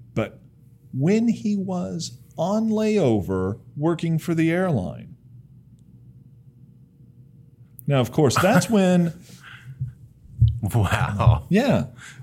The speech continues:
Speaker 1: During a time when United actually has rules restricting employees' activities and is paying their lodging and their per diem.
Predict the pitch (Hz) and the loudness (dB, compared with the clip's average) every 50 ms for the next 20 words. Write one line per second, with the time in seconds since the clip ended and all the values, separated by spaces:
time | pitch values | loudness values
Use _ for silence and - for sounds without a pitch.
0 | - 135 135 175 208 254 285 262 214 170 - - - 185 190 214 196 156 127 120 | -2 2 4 4 4 4 4 2 2 2 2 0 0 0 2 2 2 4 4 2
1 | 120 123 123 - 131 131 123 127 127 123 123 120 120 117 120 127 123 113 120 117 | 2 2 0 -2 -2 -2 0 2 2 2 2 0 -2 -4 -4 -4 -2 0 2 2
2 | 113 135 151 190 202 147 104 98 101 104 113 110 - 131 120 107 110 113 110 92 | 2 0 0 0 2 2 2 2 2 2 0 0 0 0 2 2 2 0 0 0
3 | 92 107 135 160 127 98 95 98 107 104 95 - - 113 107 101 - 113 107 101 | 0 0 2 2 2 2 2 0 0 -2 -2 -2 0 0 -2 0 0 0 0 2
4 | 98 101 101 107 104 101 - - 113 107 104 104 101 104 107 107 95 95 95 95 | 2 0 0 0 0 0 0 0 0 0 2 0 0 0 0 0 0 0 -2 -2
5 | - - - 139 143 123 107 82 82 85 87 - 107 104 98 92 - - - 110 | -4 -2 -2 0 0 0 0 -2 -2 -4 -4 -4 -4 -4 -4 -4 -6 -6 -4 -4
6 | 110 110 107 104 101 95 92 87 87 90 95 95 92 90 85 90 90 87 - 85 | -2 0 0 0 0 0 0 -2 -2 -2 -2 -2 -2 -2 -2 -2 -2 -2 -2 -2
7 | 87 87 85 82 - - 95 87 82 87 87 78 - - - - | -2 -2 -2 -4 -6 -6 -6 -4 -2 -2 -4 -4 -6 -8 -12 -16